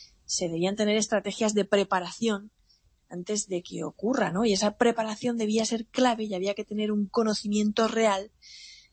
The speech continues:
de que existía, ¿no? De, de, de hacer un cartografiado de esos riesgos, ver qué zonas,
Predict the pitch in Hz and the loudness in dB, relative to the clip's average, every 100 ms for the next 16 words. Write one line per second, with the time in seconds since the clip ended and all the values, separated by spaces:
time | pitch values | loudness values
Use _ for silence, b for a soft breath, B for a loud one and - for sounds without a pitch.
0 | _ _ _ - 180 175 160 165 - 170 | _ _ _ -10 -6 -6 -6 -6 -2 0
1 | - 180 160 151 - 113 92 - - - | 2 2 2 0 -2 0 -2 -2 -2 0
2 | 143 - 170 170 185 180 180 175 170 160 | 0 0 2 2 2 2 0 0 -4 -2
3 | 170 165 160 175 175 302 320 294 269 269 | 0 2 2 0 4 4 4 2 -2 -2
4 | 269 - - 170 - - 175 - 185 180 | -4 -6 -6 -8 -6 -4 -4 0 0 0
5 | 175 175 | -4 -6